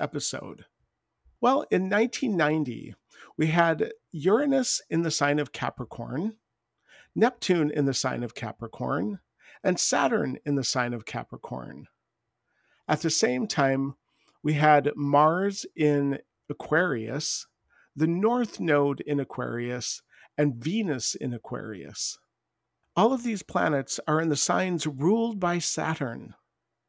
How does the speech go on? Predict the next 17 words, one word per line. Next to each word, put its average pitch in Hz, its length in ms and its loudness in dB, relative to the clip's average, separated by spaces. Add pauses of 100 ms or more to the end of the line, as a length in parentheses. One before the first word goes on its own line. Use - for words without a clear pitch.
(240)
It's - 180 0
especially 262 640 0
notable 190 480 2
because 143 500 0
Saturn 170 720 -2
and 147 200 0
Uranus 151 440 -2
and 135 160 0
Neptune 123 720 -4 (240)
all 240 240 4
move 214 340 2
pretty 156 300 0
slowly, 127 720 -4 (560)
especially 160 600 0
the 120 220 -10
outer 139 300 0
planets. - 640 -10